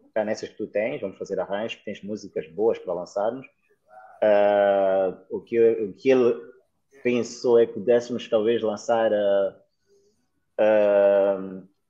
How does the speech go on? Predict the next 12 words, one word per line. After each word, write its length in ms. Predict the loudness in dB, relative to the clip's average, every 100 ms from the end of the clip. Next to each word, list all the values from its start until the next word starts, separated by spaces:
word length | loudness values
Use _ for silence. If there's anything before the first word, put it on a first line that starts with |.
| -20 -8
um 120 | -4 -4
single, 420 | -2 0 2 2
depois 220 | 2 0
um 100 | 2
outro 160 | 0 -2
single 380 | -6 2 6 6
atra-, 220 | 4 2
eu 140 | 2
disse, 160 | 2 4
"Olha, 180 | 4 4
porque 180 | -2
eu, 80 | -8